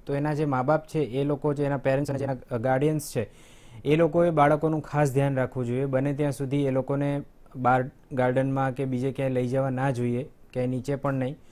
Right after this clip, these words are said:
પોતાના ઘરમાં જ રહે અને ઘરમાં જ રમે અથવા ઘરમાં જ એનું ધ્યાન રાખે. અને કદાચ ક્યાંય નેસેસરીલી બહાર જવાનું થયું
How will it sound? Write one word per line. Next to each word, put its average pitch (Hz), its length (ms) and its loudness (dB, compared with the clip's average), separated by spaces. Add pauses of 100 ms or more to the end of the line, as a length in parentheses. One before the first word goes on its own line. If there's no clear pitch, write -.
(280)
પોતાના 139 360 2
ઘરમાં 127 360 2
જ 139 80 2
રહે 147 140 4
અને 139 180 0
ઘરમાં 120 360 0
જ 139 60 -2
રમે 139 280 0
અથવા 135 220 -2
ઘરમાં 120 320 0
જ 139 40 0
એનું 139 180 -2
ધ્યાન 127 260 -2
રાખે. 131 340 -2 (640)
અને 151 200 0
કદાચ 175 380 2
ક્યાંય 175 180 2
નેસેસરીલી 160 680 0
બહાર 147 240 2
જવાનું 143 340 0
થયું 139 420 2